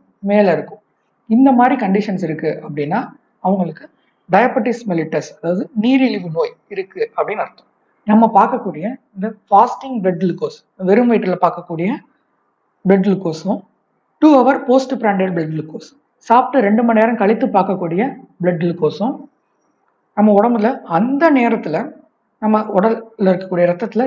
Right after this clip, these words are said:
எவ்வளவு சர்க்கரை இருக்குன்றத காட்டும். இந்த ஹெச் பி ஏ ஒன் சி எனப்படும் ஒரு, ஒரு அளவுகோல் இருக்கு. ஹெச் பி ஏ ஒன் சின்னா என்னன்னா, நம்மளுடைய ரத்தத்துல இருக்கக்கூடிய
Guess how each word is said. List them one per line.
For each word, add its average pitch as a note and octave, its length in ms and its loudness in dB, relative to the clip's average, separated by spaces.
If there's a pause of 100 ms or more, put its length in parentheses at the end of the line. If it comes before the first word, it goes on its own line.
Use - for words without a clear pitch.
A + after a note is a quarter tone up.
எவ்வளவு A3+ 260 4
சர்க்கரை G#3 280 0
இருக்குன்றத F3 480 -4
காட்டும். - 340 -6 (1900)
இந்த F#3+ 100 2 (220)
ஹெச் A#3 260 0 (140)
பி C4+ 120 8 (340)
ஏ A3 120 6 (140)
ஒன் G3+ 140 -2
சி A3 180 -8 (280)
எனப்படும் G#3 480 -4
ஒரு, G#3 160 -2 (160)
ஒரு A3+ 120 0
அளவுகோல் F3+ 440 0
இருக்கு. - 200 -18 (520)
ஹெச் A#3 360 -4
பி D#4 100 6 (120)
ஏ A3 40 6
ஒன் F#3+ 260 0
சின்னா F3+ 200 -4
என்னன்னா, C#3 280 -8 (520)
நம்மளுடைய F3 440 -2 (840)
ரத்தத்துல G#3 500 0
இருக்கக்கூடிய E3 440 -6